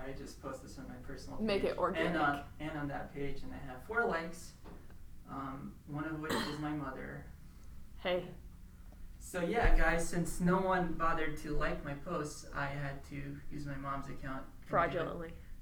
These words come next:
Speaker 1: for myself.
Speaker 2: <laughs>
Speaker 1: Hey, it's still s-, it's still her name, so it counts. I have one like on my post. <laughs>
Speaker 2: So what are your feelings on, now that you're back on,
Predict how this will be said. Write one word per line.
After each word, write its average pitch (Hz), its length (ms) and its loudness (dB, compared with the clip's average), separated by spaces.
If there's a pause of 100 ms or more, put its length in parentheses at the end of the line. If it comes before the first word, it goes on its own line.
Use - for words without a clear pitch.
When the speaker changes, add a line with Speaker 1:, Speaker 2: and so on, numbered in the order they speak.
Speaker 1:
for 135 60 -10
myself. 139 420 -8
Speaker 2:
<laughs> - 40 -6 (1300)
Speaker 1:
Hey, 139 260 0
it's 143 180 -6
still 165 160 -4
s-, 170 180 -4 (160)
it's - 100 -8
still 160 160 -4
her 160 140 -4
name, 147 300 -4 (100)
so - 80 -10
it - 160 -12
counts. - 360 0 (100)
I - 40 -6
have 139 200 -4
one 147 180 -2
like - 260 -4
on - 80 -6
my - 60 -4 (180)
post. - 260 -8 (120)
<laughs> 202 280 -4 (180)
Speaker 2:
So - 180 12
what 254 220 10
are 277 120 6
your 247 140 4
feelings 226 540 6
on, 180 600 4
now 208 200 8
that 214 100 6
you're 196 140 2
back 180 400 2
on, 175 420 -2